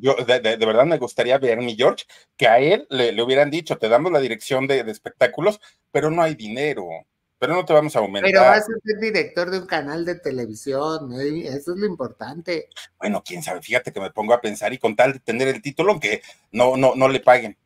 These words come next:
Speaker 1: capaz sí lo
Speaker 2: Es
Speaker 1: acepta, ¿eh?
Speaker 2: capaz, es capaz.
Speaker 1: Sí, capaz sí, sí.
Speaker 2: Pero ahora quiero ver, a ver, de, de, de los compañeros que andan buscando una oportunidad en televisión, este, ¿qui-, quién va,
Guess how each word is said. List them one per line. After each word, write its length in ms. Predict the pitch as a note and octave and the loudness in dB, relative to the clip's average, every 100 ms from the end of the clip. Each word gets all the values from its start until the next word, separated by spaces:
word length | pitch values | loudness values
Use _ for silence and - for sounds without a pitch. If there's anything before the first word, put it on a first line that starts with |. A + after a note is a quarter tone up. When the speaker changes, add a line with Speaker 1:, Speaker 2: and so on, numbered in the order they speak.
| _ | _
Speaker 1:
capaz 360 | - F#2 - C3 | -2 0 0 -2
sí 120 | C#3 | -2
lo 100 | B2 | -8
Speaker 2:
Es 80 | - | -4
Speaker 1:
acepta, 280 | D#3+ E3+ - | -6 -4 0
¿eh? 40 | - | 0
Speaker 2:
capaz, 460 | D#3+ D#3 C#3+ C3+ | 2 2 2 -2
es 140 | D#3 - | -10 -6
capaz. 380 | C#3+ - C3 C3 | -6 -4 -4 -6
Speaker 1:
Sí, 40 | - | -12
capaz 260 | - - - | -20 -16 -14
sí, 140 | A2 | -12
sí. 140 | - - | -12 0
Speaker 2:
Pero 160 | C#3+ E3+ | 4 6
ahora 260 | F#3 F3+ | 6 4
quiero 300 | G3 F#3+ G3+ | 2 2 4
ver, 220 | F#3+ G3 | 4 4
a 100 | F#3+ | 4
ver, 220 | F3 F3+ F3+ | 4 2 2
de, 280 | F#3 E3+ | 2 0
de, 240 | D3 D3+ D#3 | 0 0 0
de 140 | D3 | -2
los 240 | C#3+ C#3+ C#3 | 0 -2 -2
compañeros 960 | D3 C#3+ D3 D3 D#3+ F3 F#3 E3 - - - | -4 0 -2 0 -2 0 0 -2 -6 -14 -10
que 60 | |
andan 280 | D3 E3+ E3 | -6 -4 -4
buscando 380 | D3 - E3 D#3+ | -6 -4 -4 -4
una 140 | E3 | -4
oportunidad 600 | E3 D3 C#3 C#3+ C#3+ D3 | -2 -4 -4 -6 -2 -2
en 120 | E3 E3 | -2 -2
televisión, 840 | D#3+ D3+ D3 - E3 D#3+ G3 - _ _ _ _ | 0 0 0 2 2 2 0 -8 _ _ _ _
este, 920 | C#3 C3 B2+ - C3+ C3 B2+ B2+ B2 | -2 0 -2 0 2 2 0 -4 -4
¿qui-, 260 | E3 F#3+ A3+ | -2 -2 0
quién 280 | F3+ F3+ F3 | 0 0 4
va, 520 | F3 F3 E3 C#3 B2 | 6 8 6 2 -4